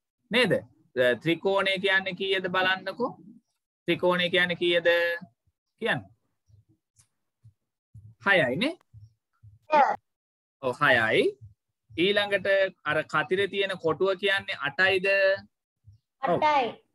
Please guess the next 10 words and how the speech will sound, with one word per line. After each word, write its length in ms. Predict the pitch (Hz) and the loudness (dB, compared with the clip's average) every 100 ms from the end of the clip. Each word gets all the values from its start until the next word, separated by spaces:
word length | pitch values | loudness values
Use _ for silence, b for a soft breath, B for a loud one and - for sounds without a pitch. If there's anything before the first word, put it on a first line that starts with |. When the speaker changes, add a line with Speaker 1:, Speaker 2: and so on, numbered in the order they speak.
| _ _ - | _ _ -8
Speaker 1:
අටයි. 280 | 143 131 107 - | -4 -2 -2 0
ඊළඟ 360 | 151 220 214 | 0 2 2
එක 200 | 156 - 143 139 139 139 - _ _ - - | 0 0 0 2 0 -4 -10 _ _ -18 -6
රවුම 380 | 135 147 180 196 | 0 2 2 0
ඇතුලේ 320 | 190 185 185 | 0 -2 -2
කොටුව 320 | 170 156 175 | 0 0 2
Speaker 2:
හතරයි. 180 | 180 269 | 2 2
Speaker 1:
කතිරේ 340 | - 143 196 | -2 -2 -2
තියෙන 260 | 208 175 143 | -2 -2 -4
එක 160 | 135 | -6